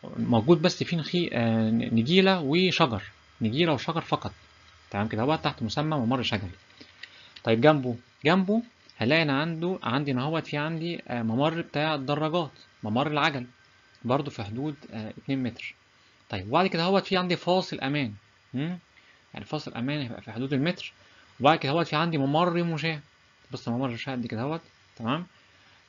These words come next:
اللي هو في حدود اكتر من اتنين متر، هيبقى في حدود اتنين ونص متر او تلاتة. وبعد كده اهوت في الاخر خالص هلاقي فيه فاصل اللي هو خاص باللافتات، هيبقى في حدود المتر. يبقى ادي عرض رصيف اللي الناس هتمشي عليه. يبقى في عندي هنا اهوت اول حاجه على اليمين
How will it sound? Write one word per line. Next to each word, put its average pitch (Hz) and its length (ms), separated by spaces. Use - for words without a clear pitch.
اللي 104 100
هو 131 180
في 123 120
حدود 131 220
اكتر - 300
من 113 120
اتنين 147 280
متر، 156 280
هيبقى 104 140
في 110 100
حدود 123 220
اتنين 135 340
ونص 127 340
متر 147 380
او 104 80
تلاتة. 151 400
وبعد 160 180
كده 160 120
اهوت 180 100
في - 60
الاخر 175 300
خالص 175 380
هلاقي 147 140
فيه 160 140
فاصل 170 340
اللي 120 120
هو 139 100
خاص - 320
باللافتات، 120 520
هيبقى 113 120
في 110 80
حدود 127 180
المتر. 143 420
يبقى 123 320
ادي 170 120
عرض 151 280
رصيف 156 540
اللي 113 240
الناس 147 340
هتمشي 147 280
عليه. 107 200
يبقى 117 120
في 151 120
عندي 160 240
هنا 123 100
اهوت 143 420
اول 139 160
حاجه 143 200
على 120 120
اليمين 156 320